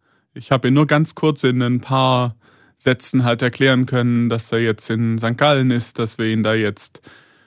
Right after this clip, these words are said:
mit dem Beatmungsschlauch ausste-, ausstatten und so weiter und so fort, und hab ihr ganz klar aber auch direkt sagen müssen, dass ich zu dem Zeitpunkt nicht sagen kann,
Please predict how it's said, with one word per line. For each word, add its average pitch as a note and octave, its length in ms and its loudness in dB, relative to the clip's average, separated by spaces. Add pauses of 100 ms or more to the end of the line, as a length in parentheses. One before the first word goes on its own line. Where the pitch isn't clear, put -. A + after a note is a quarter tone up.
(160)
mit A#2 220 0
dem B2 80 0
Beatmungsschlauch B2 520 0
ausste-, A2+ 500 -2
ausstatten A2+ 500 -2
und A#2 100 -2
so B2+ 80 -4
weiter A#2+ 240 -2
und G#2 60 -4
so A#2 80 -8
fort, A#2 260 0
und G#2+ 160 -4
hab A2 160 -4
ihr G#2 80 -2
ganz A2 520 -2
klar B2 260 0
aber A2+ 160 -2
auch G#2+ 160 -4
direkt A2+ 260 -2
sagen A2 260 -2
müssen, G#2+ 300 -2
dass - 320 -6
ich G#2+ 300 -4
zu - 160 -4
dem G#2+ 180 0
Zeitpunkt C3 420 0
nicht A2 200 0
sagen A2 260 4
kann, G#2+ 360 2